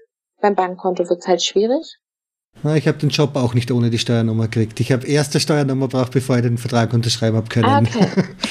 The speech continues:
Speaker 2: <laughs>
Speaker 1: Na, hier geht es schon, aber du musst dann halt, wenn dein Lohn ausgezahlt werden, äh, werden soll, brauchst du ein dänisches Konto und dafür brauchst du im Normalfall die C-P-R-Nummer.
Speaker 2: Okay, ja.
Speaker 1: D-,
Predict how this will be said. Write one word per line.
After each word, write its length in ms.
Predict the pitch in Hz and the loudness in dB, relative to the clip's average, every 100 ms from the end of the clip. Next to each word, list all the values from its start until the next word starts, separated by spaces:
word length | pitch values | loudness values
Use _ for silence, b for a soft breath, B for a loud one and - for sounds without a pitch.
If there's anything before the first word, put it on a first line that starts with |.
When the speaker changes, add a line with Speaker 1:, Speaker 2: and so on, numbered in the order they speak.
| - | -6
Speaker 2:
<laughs> 440 | - - - - | -8 -10 -12 -2
Speaker 1:
Na, 160 | 226 247 - _ _ _ _ | 0 0 -6 _ _ _ _
hier 220 | 220 247 | 0 0
geht 200 | 269 254 | 0 2
es 160 | 247 240 | 0 0
schon, 340 | - 220 262 359 - | -2 -2 -2 -2 -2
aber 160 | 226 | 0
du 100 | 233 | 2
musst 320 | 233 240 254 - | 2 0 -2 -2
dann 140 | 240 | 0
halt, 160 | 240 226 | 0 0
wenn 100 | 208 | 0
dein 180 | 214 208 | 0 2
Lohn 260 | 208 285 | 0 0
ausgezahlt 680 | 170 190 - 190 196 175 170 | -4 -8 -4 -4 0 -2 0
werden, 280 | 170 - - | -2 -2 -2
äh, 300 | 175 175 170 - | 0 0 0 0
werden 240 | 180 180 | 0 0
soll, 240 | 185 208 | 0 0
brauchst 300 | 247 196 - | 0 -4 0
du 20 | 196 | 0
ein 40 | |
dänisches 440 | 196 196 196 202 - | 2 0 0 -2 -2
Konto 360 | 240 254 262 | 0 0 2
und 200 | - 180 | 0 0
dafür 280 | 180 175 190 | -2 0 -2
brauchst 400 | 185 185 196 - | 0 -2 -2 -2
du 40 | |
im 60 | 190 | 0
Normalfall 800 | 190 185 185 226 294 - 196 196 | 2 2 2 2 0 -2 -2 0
die 160 | 202 | 0
C-P-R-Nummer. 720 | - 202 202 196 165 160 160 160 | 0 0 2 -2 -2 -4 -6 -4
Speaker 2:
Okay, 460 | 135 123 120 98 87 | 0 0 0 -4 -4
ja. 100 | 87 - - - _ _ _ _ | -8 -14 -20 -20 _ _ _ _
Speaker 1:
D-, 400 | 196 - - - | 0 2 -2 -12